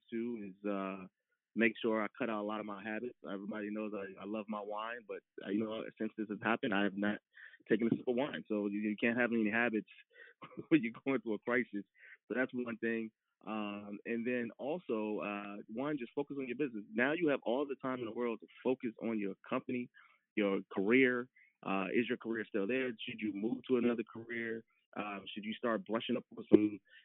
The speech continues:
uh, skills that you felt like you were lacking in your career? I mean, you have all the time in the world to do some online courses right now, right? So I would say we're gonna get through this. It's not like you're gonna die and, and, and it's, it all is gonna happen like we have, like, Big Bang Theory happening, right? Or,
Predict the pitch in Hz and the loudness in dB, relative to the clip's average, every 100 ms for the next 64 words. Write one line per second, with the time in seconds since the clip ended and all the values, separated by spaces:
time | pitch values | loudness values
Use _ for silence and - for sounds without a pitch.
0 | _ 92 98 - - 127 123 123 113 104 | _ 0 0 -2 6 10 10 8 4 0
1 | 110 - 123 92 104 104 98 98 113 120 | -4 -2 0 0 0 0 2 0 0 -2
2 | 104 101 123 127 - 120 120 117 113 110 | 0 4 6 4 2 2 4 6 4 2
3 | - 120 139 139 117 - 123 135 - 123 | 0 -2 -2 -2 -4 -4 -4 -4 -6 -8
4 | 117 110 104 117 110 104 113 - - 107 | -8 -14 -10 -10 -10 -10 -10 -8 -4 0
5 | 104 98 113 107 92 90 85 - _ - | -2 -2 -2 -2 -4 -10 -10 -16 _ -4
6 | 101 113 _ _ _ - 120 107 101 _ | -4 -4 _ _ _ 0 2 2 -2 _
7 | _ _ - 110 151 147 123 117 147 165 | _ _ -4 0 0 0 -4 -2 -2 -4
8 | - 143 131 120 127 - 101 98 107 127 | -2 -4 -4 -8 -10 -8 -8 -4 -6 -4
9 | 123 110 113 117 120 104 95 95 101 101 | -6 -6 -4 -4 -2 -4 -4 -4 -4 -4
10 | 104 95 92 90 95 92 95 95 - 101 | -6 -6 -10 -10 -10 -12 -16 -16 -14 -14
11 | _ - 95 - _ 95 104 107 101 101 | _ -4 -4 -6 _ 2 4 4 4 2
12 | 101 107 101 95 104 - 95 95 _ 95 | 4 0 -2 -2 -4 -2 -2 -2 _ -2
13 | 107 98 - 101 101 92 90 90 98 90 | 0 0 2 4 4 0 -2 -2 -2 -4
14 | 90 92 98 101 95 95 | -6 -4 -2 -2 -2 -4